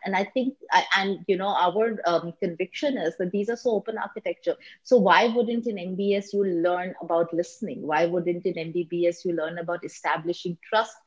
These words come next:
which is a course you have? Why wouldn't in M B B S you listen, uh, you do a course on reasoning logically, which has mental models, heuristic,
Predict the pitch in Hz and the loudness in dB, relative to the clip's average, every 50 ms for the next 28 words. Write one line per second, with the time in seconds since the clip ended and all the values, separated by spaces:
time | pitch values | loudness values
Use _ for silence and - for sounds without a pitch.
0 | _ - - - - - 160 180 180 - 196 170 180 180 - - 170 170 170 170 | _ -20 -20 -20 -14 -4 -2 -2 0 0 0 0 0 -4 0 4 4 4 4 4
1 | - 185 180 175 147 156 156 156 165 170 180 175 175 180 165 180 185 185 202 190 | 0 -2 0 0 0 0 2 4 6 6 6 4 2 2 0 0 -2 -2 -2 -2
2 | 185 165 160 160 165 175 165 165 175 175 175 180 180 - - 190 165 175 170 165 | -2 -2 -4 0 0 0 0 2 2 4 2 2 0 -2 -4 -2 0 0 -2 -2
3 | - - 180 165 - - 165 165 170 165 170 170 160 175 175 180 170 - - 180 | -2 -4 -4 -4 -2 0 2 4 4 4 2 2 2 2 2 2 2 0 2 2
4 | 170 170 170 170 - 196 185 180 156 175 175 - - 190 175 165 151 147 165 - | 2 2 2 0 -4 -6 -4 -2 0 0 0 0 -2 -6 -2 -2 0 0 0 0
5 | - 233 - - 226 196 165 160 156 160 - - 175 170 - _ - - - _ | -2 -4 -2 0 0 0 0 -2 -2 -6 -6 -4 -6 -6 -6 _ -20 -20 -20 _
6 | - - 175 170 175 180 - 196 185 180 175 165 170 160 175 170 160 - - 190 | -8 -4 -2 0 0 0 0 0 0 2 2 2 2 4 4 2 2 0 0 0
7 | 165 151 170 180 - - - | 2 2 2 -2 -2 -4 -2